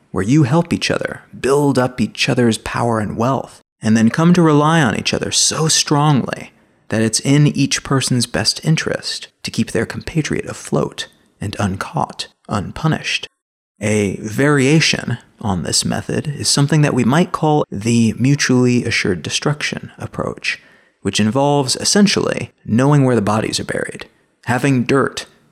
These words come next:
on someone else, and them knowing that you have it, so that if you go down, so will they. And in some cases, the same is then true in reverse, the implication being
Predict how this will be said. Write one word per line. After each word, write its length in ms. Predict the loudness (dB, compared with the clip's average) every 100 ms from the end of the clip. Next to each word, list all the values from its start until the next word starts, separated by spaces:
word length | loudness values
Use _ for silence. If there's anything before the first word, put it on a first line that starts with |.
| -6
on 180 | -4 0
someone 320 | 0 0 0
else, 580 | 0 -2 -6 -12 -14 -8
and 200 | -2 0
them 260 | 4 4 4
knowing 500 | 4 2 2 -2 -6 -6
that 140 | -6 -4
you 100 | -4
have 300 | -2 -2 -2
it, 260 | -6 -10 -10
so 160 | -2 0
that 160 | 2 -2
if 120 | -2
you 200 | 0 4
go 200 | 4 4
down, 520 | 4 2 2 -2 -12 _ _
so 200 | -2 -2
will 180 | 0 -2
they. 460 | 0 0 -2 -8 _ -6
And 120 | -2
in 100 | 0
some 200 | 4 4
cases, 720 | 4 0 -4 -8 -8 -10 -12 _ -4
the 100 | 0
same 560 | 2 4 4 4 0 -6 _ -2
is 160 | -2
then 240 | 0 0 -2
true 500 | -4 -2 -2 -4 -6 -6
in 220 | -6 -4
reverse, 540 | -4 0 -2 -2 -4
the 180 | -2 0
implication 760 | 0 -2 -2 0 0 2 2
being 480 | 4 2 2 -4 -12